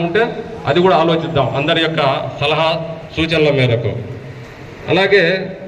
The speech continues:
ఫైర్ ఇంజిన్ అటువంటి సమస్యలున్నా, అలాగే ఎలక్ట్రిసిటీ వారి యొక్క సమస్యలున్నా, ఇలాంటివన్నీ కూడా మనం స్పందించి ఎలా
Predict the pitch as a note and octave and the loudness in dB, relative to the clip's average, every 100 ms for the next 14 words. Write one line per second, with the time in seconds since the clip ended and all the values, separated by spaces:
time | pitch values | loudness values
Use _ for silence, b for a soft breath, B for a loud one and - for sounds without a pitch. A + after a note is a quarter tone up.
0 | - - - - D#3+ F#3 F#3+ F#3 F3+ F3 | -16 -18 -14 0 2 4 4 4 2 0
1 | F3+ E3 E3 E3+ E3 - - - - - | -2 -2 -2 -2 -6 -12 -16 -18 -18 -4
2 | - E3 F3+ F3+ E3 E3 D#3 D#3+ - - | 2 2 2 2 2 2 2 -2 -6 -12
3 | - C#3 F3 F3+ E3 D3+ F3+ - F3 F3+ | -6 -2 0 2 4 4 4 0 0 0
4 | F3 E3 E3 E3 E3 D#3 D3+ D#3+ D#3+ D3+ | 0 2 2 0 0 0 0 2 2 2
5 | D3+ D3 C#3+ D#3 F3 F#3 F#3 E3+ G3 G3 | 4 2 0 0 0 0 0 4 6 6
6 | G3 F#3 D#3+ C#3 D3 - - - - - | 4 2 2 0 -2 -6 -10 -14 -14 -2
7 | D#3 E3+ F#3 F#3 G3+ G3+ - - - - | 0 4 4 2 0 0 -6 -12 -16 -16
8 | - - - - - - - C3 B2+ F3 | -16 -16 -16 -16 -16 -18 -12 2 4 6